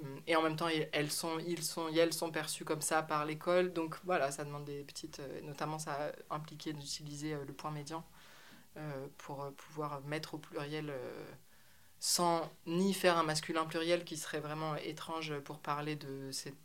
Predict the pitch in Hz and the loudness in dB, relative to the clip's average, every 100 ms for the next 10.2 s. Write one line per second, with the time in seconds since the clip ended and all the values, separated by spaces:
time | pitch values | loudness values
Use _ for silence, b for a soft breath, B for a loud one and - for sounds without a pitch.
0 | - 156 - 151 151 160 160 - 170 156 | -4 -2 -2 -2 -2 -4 -2 2 4 2
1 | 147 143 143 143 147 151 175 185 - B | -2 -4 -4 -2 -2 2 2 0 -6 B
2 | B B B B 147 143 139 143 131 131 | B B B B -6 -4 -4 -6 -10 -12
3 | - 156 151 160 156 156 151 160 160 165 | -6 0 0 0 0 0 2 6 6 8
4 | 180 165 165 170 170 175 165 165 160 165 | 8 8 8 6 6 4 4 2 2 2
5 | 160 156 160 185 160 147 165 160 147 151 | 0 0 2 2 2 2 0 0 -2 -4
6 | 151 165 151 147 139 143 165 190 B B | -6 -6 -6 -8 -8 -4 -4 -6 B B
7 | B B B 160 160 175 160 156 - 156 | B B B -4 0 0 0 -2 -4 -6
8 | 135 147 156 - 151 156 151 147 151 156 | -6 -6 -6 -6 -6 -4 -2 -2 -2 0
9 | 165 160 151 143 147 - 160 156 151 151 | 0 0 -6 -4 -6 -6 -8 -10 -10 -10
10 | 156 156 | -10 -10